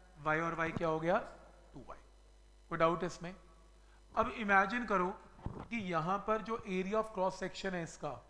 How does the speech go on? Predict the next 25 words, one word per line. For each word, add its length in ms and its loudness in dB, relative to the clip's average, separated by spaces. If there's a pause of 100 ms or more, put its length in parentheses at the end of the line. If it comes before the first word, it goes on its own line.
(220)
वो 140 -2
कितना 280 -2
है? 240 0 (380)
A। 160 -4 (960)
तो 100 -4
इतने 420 -2
portion 380 -2
का 200 4
volume 420 0
क्या 180 4
आएगा? 320 4 (680)
Y 280 4
और 140 2
Y 160 4 (100)
two 140 -6
y। 160 2
तो 140 -8
volume 400 -2
क्या 140 4
आएगा 240 4
इसका? 300 0 (580)
Area 380 0
into 240 -4 (680)
two 120 -14
y। 160 -10